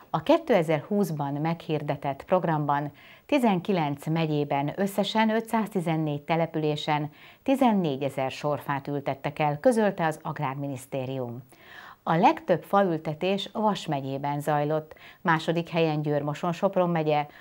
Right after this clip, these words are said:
a harmadikon Borsod-Abaúj-Zemplén megye szerepel.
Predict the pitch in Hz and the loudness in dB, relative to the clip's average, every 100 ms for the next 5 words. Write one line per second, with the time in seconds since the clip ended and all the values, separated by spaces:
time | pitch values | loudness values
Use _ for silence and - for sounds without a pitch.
0 | - - 196 240 262 208 165 - 165 160 | -8 2 6 8 8 6 2 0 0 0
1 | 180 170 156 - 156 147 147 147 143 156 | 0 0 2 0 0 2 0 0 0 0
2 | 156 151 151 151 147 143 156 147 - 143 | 0 0 0 0 -2 -2 -2 -2 2 2
3 | 143 | 2